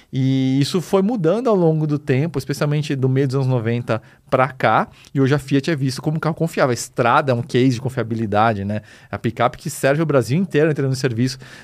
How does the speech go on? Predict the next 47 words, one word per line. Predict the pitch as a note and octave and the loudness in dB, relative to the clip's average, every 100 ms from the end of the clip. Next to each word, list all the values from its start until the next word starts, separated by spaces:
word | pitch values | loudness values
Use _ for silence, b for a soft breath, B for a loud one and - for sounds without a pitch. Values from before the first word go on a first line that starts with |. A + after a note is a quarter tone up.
| - | -4
Mas | A#2+ | -2
se | B2+ | 0
você | - | 0
olhar | G#3+ C4 | 2 2
pra | E4 D#4+ | 2 0
Fiat, | - G3 E3 C#3+ C#3+ D3 | 2 0 0 -2 -2 -8
quem | D3 E3 B3+ | -2 0 0
viveu, | B3+ G3+ C#3 C3+ C3 A#2+ B B - | -2 0 2 4 4 0 B B -8
tem | - C3+ | 0 2
esses | C#3 C#3+ | 2 0
mais | B2+ D#3 | 2 0
de | |
cinquenta | - F#3 F3+ | 0 -2 2
anos | D#3+ C#3 B2+ | 2 2 2
e | |
viveu | C3 B2 C#3 | 0 0 0
o | |
começo | E3 D#3+ | 0 -2
dos | D#3 C#3 | 0 0
anos | |
oitenta, | C3+ D#3+ A3 | 0 -2 -4
sabe? | - A#3 G#3 - B B | -4 -2 0 -4 B B
A | B2+ | -2
Fiat | C3 - D3 F3+ G#3 - b b - | -2 -4 0 0 0 -4 b b -10
tinha | - E3 | -2 -2
esse | F#3+ G3 | -2 -2
mesmo | D#3 G#3+ | 0 0
problema | D4+ A#3 | 0 0
da | A#3 | 0
imagem | G#3 D3+ D3 E3 | 0 2 2 0
que | |
a | A#3+ | -4
Peugeot | A#3 G#3+ | -4 -4
tem | C#4 | -2
hoje. | C4 G3 C3 B - | 0 2 2 B -10
Então | - | -4
eu | G4+ | 0
acredito | F#4 C4 | 0 0
que | E4 | 0
em | |
algum | A#3 B3+ | 2 2
momento | A#3 F3+ G#3 | 4 2 2
a | |
Peugeot | A3+ B3+ F3+ G#3 | -2 -2 -2 0
vai | F3 F3 | 0 0
conseguir | F3 E3 D#3 | -2 -4 -2
virar | C#3 C3+ A#2 A#2 | 0 2 2 2